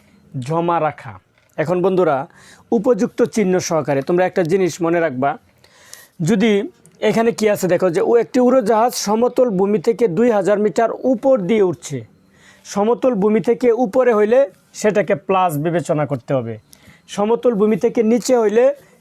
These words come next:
সেটাকে মাইনাস বিবেচনা করতে হবে। আচ্ছা, একটি ডুবোজাহাজ সমুদ্রপৃষ্ঠ থেকে আটশত মিটার গভীরে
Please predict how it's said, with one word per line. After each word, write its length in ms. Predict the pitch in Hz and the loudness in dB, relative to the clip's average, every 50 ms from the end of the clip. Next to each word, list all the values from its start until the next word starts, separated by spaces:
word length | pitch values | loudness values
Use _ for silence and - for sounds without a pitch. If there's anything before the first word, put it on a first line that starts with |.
| - - | -8 -6
সেটাকে 320 | - 208 170 - 156 196 202 185 185 | -4 -2 -2 -2 0 0 0 0 0
মাইনাস 340 | 185 185 185 180 185 180 151 147 160 | 0 0 0 0 0 -2 -2 -2 -2
বিবেচনা 420 | 170 165 170 139 185 165 156 151 139 - | -2 -2 -2 -2 -2 -2 -2 -2 -2 -4
করতে 240 | 139 113 - - 139 123 | -6 -6 -6 -6 -6 -4
হবে। 200 | 127 117 120 120 113 110 - _ _ _ _ _ - 135 143 | -6 -8 -10 -10 -12 -14 -18 _ _ _ _ _ -6 -4 -4
আচ্ছা, 320 | 135 - - - 147 131 113 104 - - - - - - - - - - - - 185 | -4 -6 -6 -6 -4 -4 -4 -6 -12 -18 -20 -20 -20 -20 -20 -20 -20 -14 -8 -8 -4
একটি 140 | - - 233 180 | -2 -2 0 0
ডুবোজাহাজ 440 | 233 240 254 277 233 269 262 254 - - 226 | 2 2 2 2 2 2 2 2 0 0 -2
সমুদ্রপৃষ্ঠ 580 | 233 247 262 202 262 269 233 - 247 - - - 233 233 247 | 0 0 0 2 2 0 0 0 -2 -2 0 0 0 0 0
থেকে 200 | 247 202 285 277 285 254 175 208 | 0 2 2 2 2 2 0 -2
আটশত 300 | - - - 220 226 - 180 208 196 190 190 | -2 -2 -4 -4 -2 0 0 0 2 2 0
মিটার 320 | 190 175 - 240 247 269 269 254 226 170 160 202 | 0 0 0 0 0 0 0 -2 -4 -2 0 0
গভীরে 320 | 214 208 214 214 175 180 | 2 2 2 2 0 0